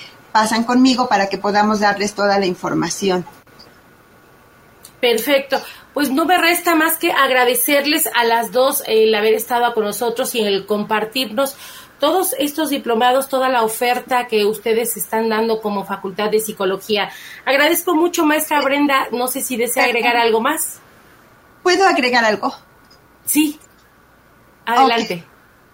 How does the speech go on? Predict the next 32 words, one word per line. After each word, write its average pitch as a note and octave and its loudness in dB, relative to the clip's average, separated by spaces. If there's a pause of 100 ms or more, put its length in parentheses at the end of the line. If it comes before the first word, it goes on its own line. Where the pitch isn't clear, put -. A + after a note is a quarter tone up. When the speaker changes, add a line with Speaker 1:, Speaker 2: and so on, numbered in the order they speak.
(960)
Speaker 1:
Bueno, G#3+ 0
este, B3 0
yo F4 2
nada F#4+ 2
más E4 0
quisiera D4 2
agregar A3+ 0
que A#3 -6
para A3+ 2
la A3+ 0
comunidad A#3+ 2
uap, G#3+ 2 (240)
la G3+ 4
Facultad A3 0
de B3 0
Psicología A3+ -2
y A3+ -6
cada A3+ 2
uno A3 0
de G3 0
los E3+ 0 (240)
coordinadores A3 2
de A3+ 0
los G#3 -2
diplomados G3+ 0
ofrecen B3 0
un A#3 2
quince C#4 2
por A3+ -4
ciento A#3 -2
de G#3 0
descuento G#3+ -2